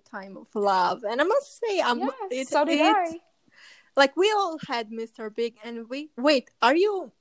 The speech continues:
Speaker 1: are you, uh, actually saw the Adian, the guy?
Speaker 2: Uh, I am feel, I feel so sorry for him,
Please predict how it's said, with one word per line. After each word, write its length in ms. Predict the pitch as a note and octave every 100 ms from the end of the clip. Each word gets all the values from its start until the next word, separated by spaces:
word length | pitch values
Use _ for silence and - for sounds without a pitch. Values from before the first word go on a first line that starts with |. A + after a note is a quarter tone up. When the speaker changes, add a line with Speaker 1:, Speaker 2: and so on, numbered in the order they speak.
| _ _
Speaker 1:
are 140 | B3
you, 400 | E4 G4+ G4 D#4+ B3
uh, 260 | A#3 A3+ A3
actually 300 | C4+ - E4
saw 320 | - D#4 D#4
the 120 | B3+ -
Adian, 420 | A#3 A3 C4 D#4 G#4 - _ _ _ _ _
the 60 | B3
guy? 420 | A3+ A#3 A3+ C4
Speaker 2:
Uh, 500 | G#3+ G#3 G3+ G3 F#3+ - - _ _ _ _
I 160 | A3 A3
am 160 | G#3+ G#3+
feel, 240 | - F3+ -
I 120 | F#3+
feel 200 | - F#3
so 160 | - F3+
sorry 340 | - E3+ E3
for 160 | - F#3+
him, 340 | G3 G3+ A3